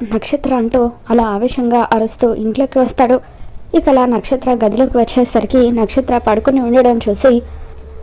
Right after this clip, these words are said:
"అపూర్వ, ఏమైంది బావా? ఎందుకు మన అమ్మాయిని అలా పిలుస్తున్నావని?" చెప్పి అంటూ ఉంటే, "ముందు దాన్ని నిద్రలేపు" అని శరత్చంద్ర అంటూ ఉంటాడు. ఇక దాంతో అపూర్వ నక్షత్రాన్ని నిద్రలేపినట్టుగా నటిస్తూ ఉంటుంది. "అమ్మా నక్షత్ర,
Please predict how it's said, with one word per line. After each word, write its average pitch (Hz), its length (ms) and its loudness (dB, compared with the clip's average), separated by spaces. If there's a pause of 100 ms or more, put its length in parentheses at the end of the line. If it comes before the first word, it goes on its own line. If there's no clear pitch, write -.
(280)
"అపూర్వ, 247 460 2 (380)
ఏమైంది 254 340 4
బావా? 233 340 0 (320)
ఎందుకు 269 340 2
మన 254 260 -2
అమ్మాయిని 240 480 -2 (880)
అలా 240 180 6
పిలుస్తున్నావని?" 254 840 2
చెప్పి 240 320 0
అంటూ 214 260 0
ఉంటే, 226 320 2 (160)
"ముందు 226 320 4
దాన్ని 233 420 0 (120)
నిద్రలేపు" 233 680 2
అని 233 320 2
శరత్చంద్ర 247 600 2
అంటూ 220 320 0
ఉంటాడు. 226 380 2 (380)
ఇక 294 120 2
దాంతో 233 460 0 (100)
అపూర్వ 233 400 -2
నక్షత్రాన్ని 240 880 -2
నిద్రలేపినట్టుగా 233 920 -2
నటిస్తూ 262 520 0
ఉంటుంది. 247 420 2 (440)
"అమ్మా 233 180 0
నక్షత్ర, 240 540 -2